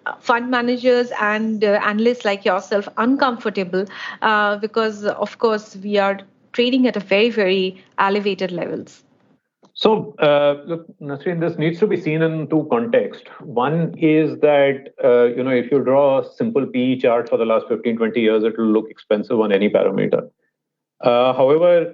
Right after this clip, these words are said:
Speaker 2: uh, if you compare the earnings yield as compared to the bond yields right now, uh, what you will notice is actually that the markets are not that expensive. Uh, of course, uh, they are definitely on the higher side of the mean,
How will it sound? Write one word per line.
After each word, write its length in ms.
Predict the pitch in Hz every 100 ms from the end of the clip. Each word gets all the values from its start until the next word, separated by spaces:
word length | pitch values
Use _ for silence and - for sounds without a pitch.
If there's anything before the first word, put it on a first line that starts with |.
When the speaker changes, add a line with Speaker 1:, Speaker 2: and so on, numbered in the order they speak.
| -
Speaker 2:
uh, 560 | 139 131 135 135 131 127
if 240 | - 131 -
you 320 | 156 156 151
compare 540 | 127 120 139 139 139 135
the 300 | 147 143 135
earnings 520 | 117 120 127 139 123 -
yield 440 | 123 120 127 131 123
as 160 | 117 -
compared 560 | 107 104 120 110 -
to 160 | 110 110
the 120 | 123
bond 300 | 110 101 104
yields 280 | 101 95 92
right 240 | 87 85
now, 220 | - - - _ -
uh, 360 | - 110 101
what 180 | 110 -
you 60 | 147
will 100 | 131
notice 360 | 117 117 -
is 140 | 160 139
actually 320 | 123 143 139
that 240 | 135 127 131
the 120 | 127
markets 420 | 110 - - -
are 120 | 123
not 300 | 120 120 -
that 220 | 104 104
expensive. 580 | 101 - - 101 101 92 - _ _ _ - - _ -
Uh, 600 | 110 113 113 113 117 117
of 140 | 127 -
course, 480 | 190 170 - - _ _ -
uh, 440 | 120 113 113 107
they 200 | 107 117
are 180 | 117 123
definitely 440 | 110 - 127 123 127
on 120 | 110
the 60 |
higher 260 | 101 98 98
side 260 | - 98 95
of 100 | -
the 80 |
mean, 240 | 90 87